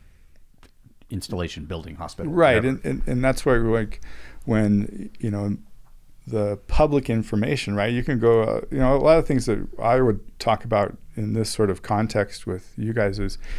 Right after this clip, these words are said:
Speaker 2: is really what's available on the C D C, because I think when, one of the things that's missed for people that I see is, you know, having, you know, I think about these types of things often, um, in that,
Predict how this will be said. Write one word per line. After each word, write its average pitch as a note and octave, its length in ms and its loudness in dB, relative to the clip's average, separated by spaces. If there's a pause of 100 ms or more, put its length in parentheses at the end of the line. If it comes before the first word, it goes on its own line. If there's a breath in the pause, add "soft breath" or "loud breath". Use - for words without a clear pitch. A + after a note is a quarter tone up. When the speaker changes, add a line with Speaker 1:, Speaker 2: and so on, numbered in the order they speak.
(220 loud breath)
Speaker 2:
is A2 140 2
really F3 180 6
what's G#2 300 2
available A2 560 2
on F2+ 100 -2
the - 60 -4
C - 200 -4
D F#2+ 120 -2
C, C#3+ 320 2
because G#2+ 280 0
I G#2+ 60 2
think C3 220 -2
when, G2+ 160 2
one C3 160 2
of C#3+ 80 4
the A2 40 4
things A#2+ 240 0
that's - 220 -4
missed A2+ 520 -2 (640 loud breath)
for - 180 0
people A2 440 2
that G2 120 4
I A#2+ 200 6
see G#2 340 0
is, G2 180 0
you G#2 60 0
know, F#2+ 180 -2
having, G2 440 0 (160)
you C#3+ 140 -8
know, F#2 240 -8 (140)
I G#2+ 140 -4
think A#2 260 -2
about G2 460 2
these A2 400 -2
types G#2+ 280 -2
of G2+ 80 -8
things G#2 260 -2
often, G#2 580 -2 (560 loud breath)
um, G2 460 0 (160)
in A2 220 -2
that, G#2+ 260 -2